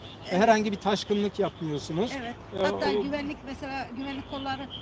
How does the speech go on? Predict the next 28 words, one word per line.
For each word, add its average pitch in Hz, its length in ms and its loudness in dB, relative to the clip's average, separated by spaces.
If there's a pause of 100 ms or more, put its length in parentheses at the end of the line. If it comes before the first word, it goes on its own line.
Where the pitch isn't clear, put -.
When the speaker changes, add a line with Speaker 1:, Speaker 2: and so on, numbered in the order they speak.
(160)
Speaker 1:
kendileri 262 440 -6
arabalarında 262 580 -6
klimalarını 262 580 -4
açıyorlar, 262 340 -8
yiyeceklerini 254 600 -6
yiyorlar. 285 220 -4 (300)
Biz 277 160 -8
şu 285 140 -10
betonun 285 400 -6
üstündeyiz, 202 500 -10
yani 220 200 -10
şuralardayız. 247 640 -6 (400)
Şuna, 294 180 -4 (260)
e, 240 40 -4 (840)
e, 233 200 -4 (560)
razıyız 277 540 -2
biz. 330 140 -4 (360)
Halbuki 285 360 -4
yani 277 220 -4
biz 269 160 -6
boş 330 200 -6
insanlar 302 500 -4
da 285 140 -2
değiliz. 294 320 -6
Biz 254 160 -10
hepimiz 294 360 -4
eğitimli 285 420 -4
anneleriz 233 560 -4